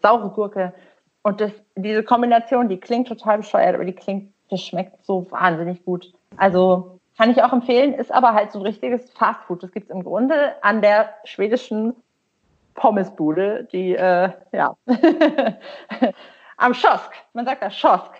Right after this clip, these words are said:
Das ist, äh, das Wort für Kiosk und da gibt, da gibt's diese Dinger. Ähm, genau, also das sind auf jeden Fall, und Räkmakkor auch. Esse ich auch jedes Mal, äh, da, das ist einfach ein richtig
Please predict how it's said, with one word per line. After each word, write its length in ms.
Das 160
ist, 260
äh, 220
das 160
Wort 220
für 120
Kiosk 480
und 160
da 100
gibt, 260
da 80
gibt's 200
diese 200
Dinger. 340
Ähm, 720
genau, 240
also 200
das 200
sind 160
auf 120
jeden 200
Fall, 280
und 200
Räkmakkor 680
auch. 280
Esse 280
ich 100
auch 80
jedes 320
Mal, 320
äh, 240
da, 200
das 240
ist 140
einfach 420
ein 220
richtig 560